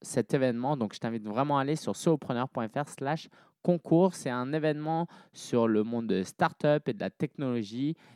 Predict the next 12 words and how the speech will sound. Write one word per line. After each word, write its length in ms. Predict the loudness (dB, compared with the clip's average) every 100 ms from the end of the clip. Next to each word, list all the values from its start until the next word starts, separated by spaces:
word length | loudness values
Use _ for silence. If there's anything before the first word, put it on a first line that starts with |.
| -8
et 140 | -4 -2
c'est 160 | -2
aussi 240 | -2 -2 -4
une 120 | -4
occasion 420 | -2 -2 -2 -4
pour 180 | -2 0
networker. 560 | 0 0 -2 0 0
Évidemment, 520 | 2 2 2 2 0 -2 _
si 400 | -14 -4 -2 -2 _
tu 140 | -4 -4
y 20 |
vas, 320 | 2 4 2